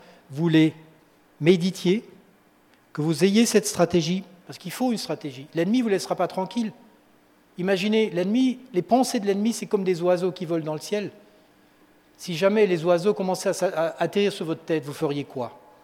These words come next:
Vous ne laisseriez pas, euh, quand même des pigeons venir sur votre tête. Et pour faire leur nid, parce qu'il n'y a pas tellement de place sur la tête, hein.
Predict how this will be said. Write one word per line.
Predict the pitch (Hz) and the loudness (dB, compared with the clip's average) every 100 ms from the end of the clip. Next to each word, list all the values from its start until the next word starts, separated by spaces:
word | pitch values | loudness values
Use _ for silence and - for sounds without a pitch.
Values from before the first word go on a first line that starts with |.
| _ - | _ -14
Vous | |
ne | 135 | -12
laisseriez | 123 135 147 | -8 -6 -4
pas, | 143 170 147 135 | -2 -2 -2 -10
euh, | 123 | -12
quand | 131 | -8
même | 151 202 | -6 -4
des | 147 | -6
pigeons | 139 160 156 214 | -8 -10 -4 -4
venir | 151 156 190 156 165 | -2 -2 -2 -6 -8
sur | 156 | -10
votre | 156 208 | -10 -6
tête. | 254 - - - - _ _ _ _ _ _ _ _ _ _ _ _ _ _ _ | -6 -6 -12 -20 -20 _ _ _ _ _ _ _ _ _ _ _ _ _ _ _
Et | - | -18
pour | - | -10
faire | - 147 | -2 2
leur | 160 | 4
nid, | 208 226 160 | 4 2 -2
parce | - | -12
qu'il | - 135 117 113 - _ 139 | -10 -10 -8 -12 -20 _ -14
n'y | |
a | |
pas | 131 151 | -6 -6
tellement | 135 180 | -4 -8
de | |
place | - 156 - | -4 -4 -4
sur | - | -10
la | 123 | -12
tête, | 110 110 | -12 -16
hein. | 131 | -18